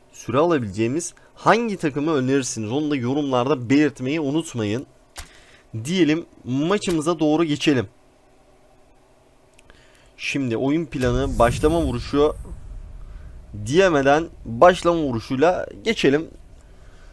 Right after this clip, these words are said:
Zaten <clears throat> ikinci yarıya fix alıyorlar bizi. O konuda bir değişiklik olmuyor. Bu arada yorumlarda dediğim gibi hangi takımla ilk on birde oynarız rahat bir şekilde. Gerçekten,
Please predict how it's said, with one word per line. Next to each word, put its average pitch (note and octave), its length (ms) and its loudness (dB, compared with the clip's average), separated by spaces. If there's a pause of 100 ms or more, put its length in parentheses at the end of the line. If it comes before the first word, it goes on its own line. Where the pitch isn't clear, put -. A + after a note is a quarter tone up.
(200)
Zaten E3 500 6 (600)
<clears throat> D#3 200 0 (600)
ikinci F#3 400 -4
yarıya F3 340 2
fix - 500 -6
alıyorlar G#2+ 480 0
bizi. D3+ 320 -4 (1900)
O C3 100 0
konuda C#3+ 360 0
bir A#2+ 160 -6
değişiklik C#3 540 0
olmuyor. E3+ 320 2
Bu C3+ 200 6
arada D#3 200 6
yorumlarda C3 680 0
dediğim A#2+ 380 -4
gibi G2+ 160 -2
hangi B2+ 440 -4
takımla A2 380 -8
ilk G#2 180 -10
on A#2 180 -4
birde F#2 200 -6
oynarız A2+ 600 -4
rahat A2+ 280 0
bir C3 40 -18
şekilde. B2+ 500 -4 (480)
Gerçekten, C3 560 0